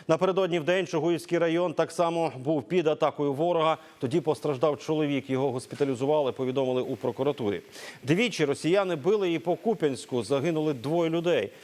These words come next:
Один чоловік перебував на зупинці, другий дістав смертельні поранення під час обстрілу житлового кварталу. Ще троє людей постраждали від ворожих обстрілів у селах Куп'янського району.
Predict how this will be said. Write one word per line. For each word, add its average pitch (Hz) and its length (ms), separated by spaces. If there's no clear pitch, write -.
Один 135 260
чоловік 139 480
перебував 127 480
на 123 160
зупинці, 147 600
другий 143 340
дістав 127 360
смертельні 117 480
поранення 135 480
під 131 120
час 131 260
обстрілу 139 480
житлового 120 500
кварталу. 107 480
Ще 143 240
троє 135 300
людей 139 260
постраждали 127 600
від 123 120
ворожих 127 420
обстрілів 139 600
у 131 60
селах 120 480
Куп'янського 107 600
району. 104 380